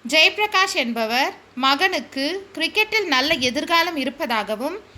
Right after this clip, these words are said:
அனுமதிக்கும்படியும் கேட்டார். மகனின் விருப்பமும் அதுவாகவே இருந்ததால் சம்மதித்தோம். எனக்கு எழுத படிக்க தெரியாததால் கிரிக்கெட் எதுவும் தெரியாது,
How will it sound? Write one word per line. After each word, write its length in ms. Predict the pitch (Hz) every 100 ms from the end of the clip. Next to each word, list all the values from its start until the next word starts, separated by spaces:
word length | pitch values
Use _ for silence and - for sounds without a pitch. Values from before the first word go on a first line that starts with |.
| - -
அனுமதிக்கும்படியும் 1040 | 254 330 392 403 392 381 302 220 214 269 415 - -
கேட்டார். 640 | 233 - 254 247 247 - - - -
மகனின் 480 | 277 311 370 466 403
விருப்பமும் 520 | 262 294 339 330 339
அதுவாகவே 680 | 269 240 277 294 302 320 320
இருந்ததால் 640 | 233 208 214 220 240 330 - -
சம்மதித்தோம். 800 | 285 311 254 214 - 262 262 262 - - - - - - -
எனக்கு 360 | 320 381 370
எழுத 280 | 311 339 440
படிக்க 320 | - 285 302
தெரியாததால் 840 | 294 269 254 254 240 214 208 254 381 - - -
கிரிக்கெட் 380 | - 359 440 453
எதுவும் 400 | 320 240 254 285
தெரியாது, 720 | 277 226 220 220 226 233 240